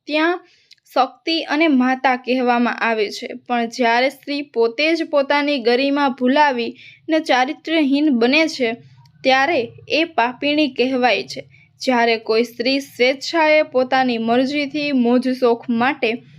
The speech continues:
અધાર્મિક આચરણ કરે, અનૈતિક શારીરિક સંબંધો બાંધે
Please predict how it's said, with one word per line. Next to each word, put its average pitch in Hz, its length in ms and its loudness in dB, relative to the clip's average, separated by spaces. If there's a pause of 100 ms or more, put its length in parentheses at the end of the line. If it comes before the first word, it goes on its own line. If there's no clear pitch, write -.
(260)
અધાર્મિક 311 640 2
આચરણ 262 480 0
કરે, 247 360 2 (880)
અનૈતિક 302 560 0
શારીરિક 262 560 0
સંબંધો 247 720 2
બાંધે 226 480 -2